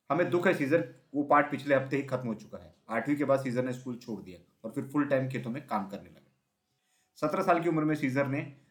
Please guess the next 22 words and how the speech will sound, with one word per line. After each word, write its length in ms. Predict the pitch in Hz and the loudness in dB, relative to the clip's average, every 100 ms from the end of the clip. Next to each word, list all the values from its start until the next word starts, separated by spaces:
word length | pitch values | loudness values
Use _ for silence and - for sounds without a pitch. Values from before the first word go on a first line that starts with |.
| _ _ | _ _
अमेरिकी 420 | 127 156 160 165 151 | 2 4 4 2 4
नौसेना 880 | 127 127 - _ _ - - 143 147 | 4 2 -6 _ _ -10 -2 2 4
में 100 | 131 | 4
नौकरी 300 | 117 113 98 | 2 0 -4
की। 120 | 98 | -4
दो 160 | 113 | -6
साल 160 | 131 139 | 0 4
बाद 180 | 131 123 | 4 2
वो 120 | 110 | 0
घर 160 | 117 131 | -2 2
लौटा, 260 | 127 143 | 2 2
लेकिन 240 | 127 117 110 | -2 -2 -2
मजदूरों 400 | 110 113 131 131 | -2 -2 -4 -4
की 100 | 117 | -6
बस्तु-, 460 | 110 - 131 127 - | -6 -6 -6 -6 -8
बस्तियों 420 | 107 120 - 143 | -6 -6 0 0
में 180 | 127 131 | 0 -4
कुछ 220 | 165 170 | -6 -6
भी 140 | 110 117 | -2 0
नहीं 140 | 104 | 0
बदला 240 | 95 92 | -6 -12
था। 220 | 87 - | -18 -20